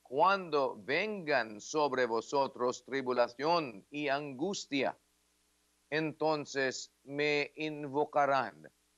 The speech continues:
pero no responderé. Me buscarán con diligencia, pero no me hallarán, porque odiaron el conocimiento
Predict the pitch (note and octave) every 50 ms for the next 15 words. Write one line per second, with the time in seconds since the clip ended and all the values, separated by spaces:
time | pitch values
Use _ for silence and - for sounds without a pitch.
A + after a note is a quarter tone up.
0 | _ - C3 C#3 C#3 C#3+ D3 D3 D3 D3 D3 D3+ D#3+ F3+ F#3 E3+ C3+ G#2 - _
1 | _ - G2 A2 C3 C#3 C#3+ - - _ _ - A#2+ B2+ C3+ C3+ C3 B2+ C3 B2+
2 | B2 A#2+ F#2+ - - _ _ _ _ _ _ _ _ _ _ _ _ _ _ -
3 | B2+ C#3 D3 D#3 D#3+ D#3+ D3+ B2 - A#2+ C3+ D#3 D#3 - - D#3+ D#3+ D#3 E3 F3
4 | F#3 F3+ E3+ D3+ D3 C3+ A#2 F#2 _ _ _ _ - E3 E3+ E3 D#3 D#3+ D#3 D3+
5 | D#3 D#3 D#3+ F3 F3+ E3 C#3+ - C3 C3+ B2 - - _ _ _ _ _ _ _
6 | _ _ - B2 C3 B2+ C3 C3 C3 C3 C3 C3+ B2+ B2+ B2+ C3+ D3 D#3+ D#3+ C#3+
7 | B2+ A#2+ A2 A2+ A#2 A2 G#2+ A#2 A#2+ A#2+ A#2 G2 E2 - _ _ _ _ _ _
8 | _ _ _ _ _ _ _ _ _ _ _ - B2+ C#3 C3+ C3 - - C#3+ C#3+
9 | C#3+ C#3 C#3 C#3+ C#3+ C#3 C#3 D#3 F3+ F#3 E3+ D3+ - _ _ _ _ _ - D#3+
10 | F3 F#3 F#3 F3 D3+ C3 A#2 _ _ - - D3 C#3+ D3 C#3+ C#3 - - - D3
11 | D3+ D3+ D3 D3 D3 D3 D3+ D3+ D3 - - F#3+ - -